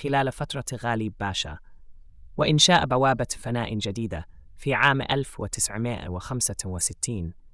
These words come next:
وترميم آخر في التسعينيات. يمتلك المسجد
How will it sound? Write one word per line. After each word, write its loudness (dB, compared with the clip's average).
وترميم 4
آخر 0
في -16
التسعينيات. -2
يمتلك 2
المسجد 2